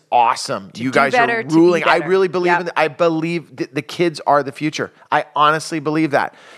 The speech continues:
Speaker 1: And I know, and some people might be listening right now, "Well, you know what, man? I don't like the way these millennials are." You know what, dude? Get over yourself. You know what? L-, I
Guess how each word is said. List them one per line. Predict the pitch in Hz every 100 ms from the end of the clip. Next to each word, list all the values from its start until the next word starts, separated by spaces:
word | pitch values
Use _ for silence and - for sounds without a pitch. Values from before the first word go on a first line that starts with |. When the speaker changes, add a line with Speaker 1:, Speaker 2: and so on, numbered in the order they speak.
| -
Speaker 1:
And | 139
I | 151
know, | 156 156 143
and | 147
some | 151 208
people | 226 214
might | 208
be | 202
listening | 202 208 208
right | 202
now, | 202
"Well, | 180
you | 185
know | 208
what, | 214 214
man? | 214 208
I | 214
don't | 214
like | 214 220
the | 196
way | 202
these | 196 170
millennials | 170 190 190 190 185
are." | 190 185 165
You | 190
know | 202
what, | 180
dude? | 190 190 170
Get | 208 190
over | 165 180
yourself. | 165 151 - 147 139 - - - - - _ _
You | -
know | 180
what? | 180 175 160 - _ _ -
L-, | 151 160 175 - -
I | 101 - 117 135 160 175 147